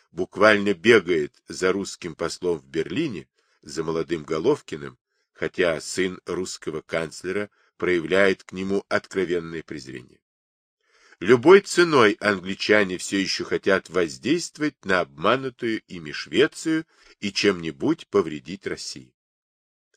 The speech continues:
Тогда русская дипломатия хорошо рассчитанным маневром устраняет Англию. Дело в том, что уже давно идет русско-английская дипломатическая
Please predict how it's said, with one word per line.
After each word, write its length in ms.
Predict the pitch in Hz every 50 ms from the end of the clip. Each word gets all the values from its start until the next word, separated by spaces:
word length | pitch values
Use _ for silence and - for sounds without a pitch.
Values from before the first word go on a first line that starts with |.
| _ _ _ _ _ _ _ _ _ _ _ _ _ -
Тогда 360 | - 113 107 98 160 185 190
русская 340 | 196 202 190 - - 170 156
дипломатия 840 | 147 151 - 131 127 120 139 156 151 - - 143 139 139 127 - - _ _ _ _
хорошо 380 | - - 85 90 87 - 104
рассчитанным 720 | 98 101 95 - - - 127 123 - 98 90 85 82 78 73
маневром 640 | 71 73 73 71 90 123 156 151 160 160 160 160 _ _ _ _ _ _ _ _ _ _ _
устраняет 880 | - 127 131 - - - 135 147 151 135 127 107 92 80 73 69 - -
Англию. 500 | 73 69 65 65 64 62 62 64 60 60 _ _ _ _ _ _ _ _ _ _ _ _ _ _ _ _
Дело 340 | - 80 117 135 135 135 127
в 60 | -
том, 240 | - - 107 98 80
что 240 | - - - 90 87
уже 160 | 78 82 90
давно 420 | 78 92 92 85 82 92 101 101
идет 500 | 95 87 78 69 87 120 143 143 _ _ _ _ _ _ _ -
русско-английская 1160 | - 87 92 120 127 - - - - 107 101 95 85 76 76 90 127 143 - - - 131 127
дипломатическая 1040 | 104 95 98 - 85 85 82 82 76 _ - 104 - - - - - - 101 95 90